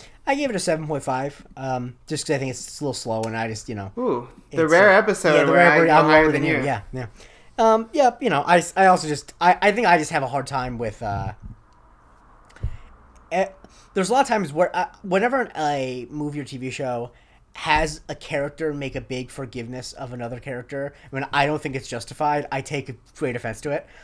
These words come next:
Speaker 1: Like, it's like, no, I just, I, I would, I guess it's too, because, like, I don't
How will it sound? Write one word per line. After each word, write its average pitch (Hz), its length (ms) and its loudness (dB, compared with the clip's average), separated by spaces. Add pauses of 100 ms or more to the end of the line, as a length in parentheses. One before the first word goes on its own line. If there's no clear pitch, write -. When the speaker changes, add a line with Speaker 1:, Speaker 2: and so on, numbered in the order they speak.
Speaker 1:
Like, 180 120 4
it's 170 80 -2
like, 175 120 0
no, 120 280 -2
I 170 160 6
just, 143 200 -2
I, 175 320 4
I 185 280 8
would, 160 200 -4 (360)
I 233 80 2
guess 285 260 -2
it's - 160 -12
too, 175 120 -4
because, 151 220 -6
like, 123 200 -8
I 151 300 -2 (360)
don't 175 300 0